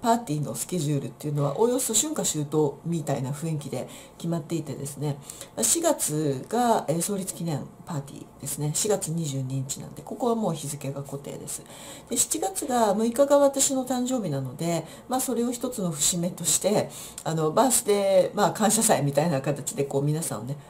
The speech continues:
もてなすっていうことでやるようなパーティーかセミナーかっていうのを開催していて、で、十月はハロウィン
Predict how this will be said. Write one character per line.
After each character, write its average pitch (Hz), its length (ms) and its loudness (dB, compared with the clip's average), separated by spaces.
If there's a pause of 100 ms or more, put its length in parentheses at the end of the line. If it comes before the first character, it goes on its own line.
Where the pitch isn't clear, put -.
(220)
も 151 120 -2
て 151 120 -2
な 151 100 2
す - 180 -2
っ - 20 -12
て - 180 -12
い - 80 -8
う - 80 -8
こ 117 140 -10
と - 100 -18
で - 180 -6
や 98 140 -2
る - 80 -4
よ - 120 -4
う - 40 -8
な - 240 -8
パ - 120 -8
ー - 20 -8
テ - 160 -12
ィ - 40 -14
ー - 0 -
か - 120 -8
セ - 120 -6
ミ 117 120 -6
ナ - 80 -10
ー 156 100 -14
か 202 140 -2
っ - 20 -4
て 208 120 -8
い - 20 -4
う 285 40 -4
の 285 60 -4
を - 20 -4
開 190 180 -8
催 147 180 -4
し - 80 -6
て - 100 -12
い - 60 -8
て、 - 200 -12 (380)
で、 269 100 -2
十 339 240 0
月 381 280 -4
は 370 280 4
ハ 202 140 -8
ロ 185 80 -2
ウ 175 40 0
ィ 175 140 2
ン 139 140 -4